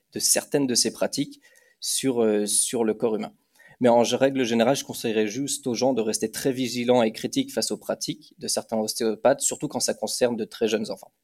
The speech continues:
Mais il y a quand même des études qui ont, sont allées étudier l'effet de l'ostéopathie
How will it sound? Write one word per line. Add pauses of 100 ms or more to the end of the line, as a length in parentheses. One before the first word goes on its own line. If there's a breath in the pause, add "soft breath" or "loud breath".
(100)
Mais
il
y
a
quand
même
des
études
qui
ont,
sont
allées
étudier
l'effet
de
l'ostéopathie